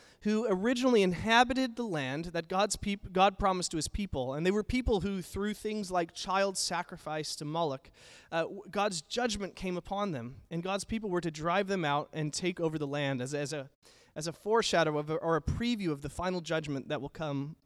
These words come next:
when the end of history wraps up. And the Lord's people did not fully cleanse the land of the Canaanite people. I know this is hard for us to hear in modern society.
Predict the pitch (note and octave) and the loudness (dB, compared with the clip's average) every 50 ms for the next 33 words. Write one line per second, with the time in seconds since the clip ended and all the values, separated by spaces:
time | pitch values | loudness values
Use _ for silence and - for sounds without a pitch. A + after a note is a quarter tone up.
0 | _ D4 G3 D3 D3 C#3+ C#3 C#3 C#3 C#3+ - F3+ G3 F#3 - - D3 B2+ B2 A#2+ | _ -8 -6 -4 -2 -2 -4 -4 -6 -6 -4 -4 -4 -4 -4 -6 -8 -6 -4 -6
1 | A#2+ A#2 - - B2+ A#2+ - _ _ _ _ - - - - - - - - - | -6 -6 -8 -10 -10 -10 -12 _ _ _ _ -20 -20 -20 -20 -20 -20 -20 -4 -2
2 | F3+ G3 G#3+ G#3+ A3 G#3 A3 B3 C4+ C#4 B3 - - A#3 G3+ G#3 F#3 F#3+ G3 G#3 | 0 0 0 0 4 4 6 6 6 4 4 0 -2 -2 -2 -2 -2 0 2 2
3 | A3 B3 - - - A3 G#3 G3+ G3 - - - G3 G3 G3+ F#3 F#3+ F3+ E3 D#3 | 2 2 0 0 -2 0 0 0 -2 -4 0 2 2 2 4 2 0 2 2 2
4 | D3+ D#3+ F#3+ G#3 G3 - D#3+ D#3+ D#3+ D#3+ D#3 D#3 - - F3 E3 E3 E3 D#3 D3+ | 2 2 2 0 0 2 2 2 2 2 -6 -8 -8 -4 -4 -2 0 0 0 -2
5 | D3 D3+ _ - D3 C#3+ - G3 G3 E3 C#3+ D3+ D3+ C#3+ C3+ C#3+ B2+ - - - | -4 -4 _ -6 -4 -4 -2 -2 -2 -2 -2 -4 -6 -8 -8 -8 -8 -10 -8 -6
6 | D3+ D3+ D3+ - - C#3 C3 - - C3+ - - - - D#3 C#3 B2 C3+ F#3+ A3+ | -4 -4 -4 -6 -10 -12 -10 -10 -10 -12 -14 -18 -16 -10 -10 -8 -8 -8 -12 -14
7 | A3+ - - C#3+ C#3 C3+ C3+ C3+ C3 C3 - - - - - A#2+ A#2+ A#2+ C3 F3 | -14 -14 -10 -8 -6 -6 -4 -4 -4 -6 -6 -6 -6 -6 -6 -6 -8 -8 -8 -10
8 | C4 | -12